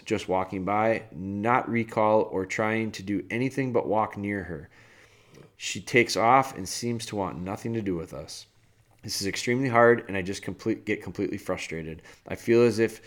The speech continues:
she is not a companion dog and doesn't want to be, which most dogs want to please. She has an acre of land fenced that she can roam and play, and she seems okay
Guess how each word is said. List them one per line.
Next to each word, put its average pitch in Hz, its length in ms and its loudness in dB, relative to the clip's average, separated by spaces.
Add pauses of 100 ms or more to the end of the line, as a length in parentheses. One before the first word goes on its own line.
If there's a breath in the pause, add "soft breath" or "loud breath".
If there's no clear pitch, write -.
(280 loud breath)
she - 160 -2
is 90 120 2
not 92 200 0
a 117 40 -2
companion 110 520 0
dog 98 420 0
and 87 140 -10
doesn't 98 280 -2
want 95 200 -4
to 90 80 -6
be, 78 260 -8
which 92 240 -8
most 104 300 -4
dogs 104 240 -2
want 87 260 -6
to 90 60 -14
please. 90 480 -4 (260 loud breath)
She - 220 -6
has 101 240 0
an 101 140 -6
acre 123 340 0
of 120 120 -2
land 101 360 -4
fenced 117 480 -4
that 95 120 -4
she - 200 -6
can 90 200 -6
roam 107 340 0
and 98 200 -8
play, 101 400 0
and 95 160 -10
she 101 160 -6
seems 127 380 -4
okay 98 480 0